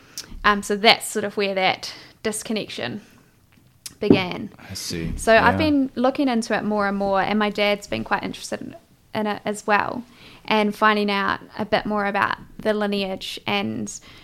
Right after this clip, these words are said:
Speaker 1: you know, where our marae is
Speaker 2: Mm.
Speaker 1: and those sorts of things. Um, and it's interesting 'cause his mum's really only just started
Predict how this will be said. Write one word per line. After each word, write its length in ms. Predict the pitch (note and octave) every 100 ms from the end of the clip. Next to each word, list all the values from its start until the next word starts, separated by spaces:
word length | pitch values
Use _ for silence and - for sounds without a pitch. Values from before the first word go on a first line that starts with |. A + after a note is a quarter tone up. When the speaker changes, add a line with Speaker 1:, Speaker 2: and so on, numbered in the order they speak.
| - _ _ -
Speaker 1:
you 100 | G#3+
know, 120 | G3+
where 220 | G3+ G#3+
our 160 | G#3 G3+
marae 640 | G3+ G3+ G3+ G3+ G3 F#3+ F#3+
is 240 | G3+ -
Speaker 2:
Mm. 60 | - G3+
Speaker 1:
and 240 | G3+ - - -
those 280 | G3+ F#3+
sorts 380 | - - - -
of 60 | -
things. 520 | - - - B3 - - - -
Um, 300 | G#3 G#3 G3+ -
and 140 | G#3
it's 160 | - -
interesting 460 | G#3 A3 G#3+ G#3
'cause 180 | G3+ G#3
his 160 | A3 G#3+
mum's 380 | A3 A3 G#3+ -
really 200 | G3+ G3
only 180 | F#3+ F#3+
just 300 | G3 - -
started 480 | G#3 G#3 G#3 G#3